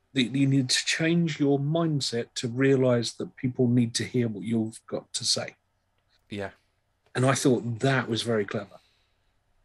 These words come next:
Speaker 1: Because if you, if you are an expert in something, if you are an expert in something that helps other people,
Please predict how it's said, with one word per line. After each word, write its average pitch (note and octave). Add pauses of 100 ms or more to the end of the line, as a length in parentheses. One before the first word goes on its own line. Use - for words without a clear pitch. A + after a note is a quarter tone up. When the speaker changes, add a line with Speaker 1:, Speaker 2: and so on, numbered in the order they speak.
(440)
Speaker 1:
Because B2+
if B2+
you, F#3
if -
you E3+
are G3+
an D#3
expert A2
in G2+
something, G#2
if G#2+
you C#3
are G3
an F3
expert B2
in A2+
something A#2+
that A2
helps F3
other D3
people, C3+